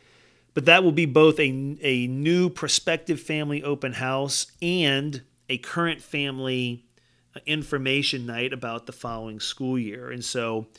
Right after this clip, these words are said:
we hope that many of you are able to join us on January twenty-ninth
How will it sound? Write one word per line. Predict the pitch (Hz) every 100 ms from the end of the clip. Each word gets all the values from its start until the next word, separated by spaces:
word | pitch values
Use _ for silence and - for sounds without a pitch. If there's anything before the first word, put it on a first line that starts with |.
| - - -
we | 123
hope | 135 135
that | 131 127
many | 131 135
of | 131
you | 123 117
are |
able | 120 120
to | 117
join | 113 117 117
us | 113 113
on | 113
January | 117 113 117 110 110
twenty-ninth | - 113 110 113 113 110 -